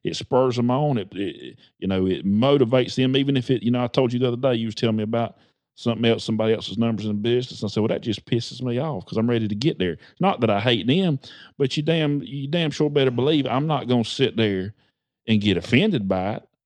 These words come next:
I'm gonna choose to get inspired by it because it's how I choose to interpret. Again, life don't happen to you. Life happens for you. And if you view life that way,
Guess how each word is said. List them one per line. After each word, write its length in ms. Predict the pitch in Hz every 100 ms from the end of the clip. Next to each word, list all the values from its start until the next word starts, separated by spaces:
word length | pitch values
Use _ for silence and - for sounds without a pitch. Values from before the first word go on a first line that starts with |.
| _ -
I'm 160 | 180
gonna 120 | 190 127
choose 380 | - 117 110 107
to 100 | 107
get 200 | 104 107
inspired 580 | 101 - 92 92 135 101
by 160 | 92
it 80 | 95
because 320 | 107 131 113
it's 160 | 123 -
how 540 | - 156 156 135 120 - _ -
I 100 | 131
choose 360 | 123 - 139 120
to 100 | 120
interpret. 540 | 117 113 180 170 - 101
Again, 280 | 120 147
life 280 | 113 139 185
don't 200 | 160 131
happen 320 | 131 120 123 117
to 160 | - 185
you. 320 | 123 95 123
Life 280 | 120 120 -
happens 380 | 113 107 107
for 300 | - - 180
you. 220 | 131 90 92
And 80 |
if 160 | 90 -
you 160 | 107 98
view 240 | 135 151
life 380 | 113 151 202 -
that 200 | 98 82
way, 360 | 92 95 98